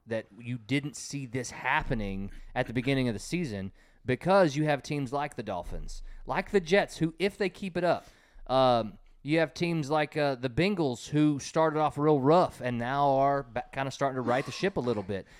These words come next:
You have teams like, uh, uh, a Tannehill-less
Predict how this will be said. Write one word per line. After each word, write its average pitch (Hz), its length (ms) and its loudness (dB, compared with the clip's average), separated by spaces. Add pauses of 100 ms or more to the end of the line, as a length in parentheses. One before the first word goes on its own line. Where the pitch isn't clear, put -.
(200)
You 151 140 2
have 151 120 -2
teams 151 400 -4
like, 139 300 -2
uh, 127 340 2 (600)
uh, 131 200 2
a 131 60 -2
Tannehill-less 175 1040 2